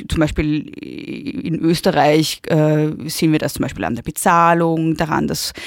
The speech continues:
Frauen, die, die Arbeit, die Frauen machen, weniger unter Anführungszeichen wert ist, schlechter bewertet wird als die Arbeit, die Männer machen. Es hat auch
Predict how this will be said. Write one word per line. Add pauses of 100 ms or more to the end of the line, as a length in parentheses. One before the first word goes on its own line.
(160)
Frauen,
die, (100)
die
Arbeit,
die
Frauen
machen,
weniger
unter
Anführungszeichen
wert
ist,
schlechter
bewertet
wird
als
die
Arbeit,
die
Männer
machen. (320)
Es
hat
auch